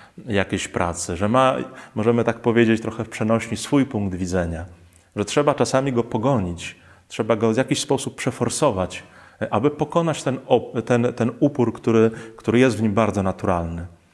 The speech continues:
I to zwierzę też niesie nam bardzo ważny przekaz z punktu widzenia, możemy powiedzieć, historii zbawienia. Bo to zwierzę, które z natury jest niesamowicie uparte, tutaj pokornie zgina swojego karku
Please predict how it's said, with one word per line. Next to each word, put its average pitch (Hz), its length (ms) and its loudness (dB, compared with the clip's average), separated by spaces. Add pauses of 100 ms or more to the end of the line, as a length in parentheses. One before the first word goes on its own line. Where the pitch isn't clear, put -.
(320)
I - 80 0
to 165 80 0
zwierzę 151 380 4
też - 340 0
niesie 156 340 0
nam 127 160 2
bardzo 170 320 2
ważny 127 280 0
przekaz 139 400 -2
z - 60 -8
punktu 120 340 -4
widzenia, 117 460 2 (320)
możemy 143 220 0
powiedzieć, 147 480 0 (100)
historii 190 340 -2
zbawienia. 92 580 0 (920)
Bo 123 100 4
to 123 120 0
zwierzę, 107 460 4
które 110 360 0 (240)
z 110 140 -6
natury 113 400 2
jest - 300 -2 (300)
niesamowicie 120 640 0
uparte, 101 600 -4 (440)
tutaj 135 300 -4
pokornie 151 720 0 (140)
zgina 123 440 2
swojego 110 400 -6
karku 92 540 -4